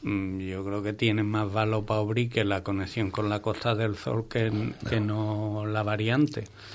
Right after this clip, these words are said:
Es decir, mm, mm, es que, mm, lo que hay es una serie de incongruencias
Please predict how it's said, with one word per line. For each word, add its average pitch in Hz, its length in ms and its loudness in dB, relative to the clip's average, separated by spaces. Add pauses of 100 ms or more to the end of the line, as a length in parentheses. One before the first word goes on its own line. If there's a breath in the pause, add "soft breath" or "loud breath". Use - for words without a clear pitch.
(240 soft breath)
Es - 40 -20
decir, 101 360 0 (180)
mm, 101 260 -2
mm, 101 60 -6 (1080)
es 110 120 -4
que, 123 280 4 (600 soft breath)
mm, - 120 -6 (280)
lo 117 280 4
que 117 140 4
hay 143 240 10
es 151 140 12
una 139 280 8
serie 127 380 6
de 123 460 10
incongruencias 147 1120 8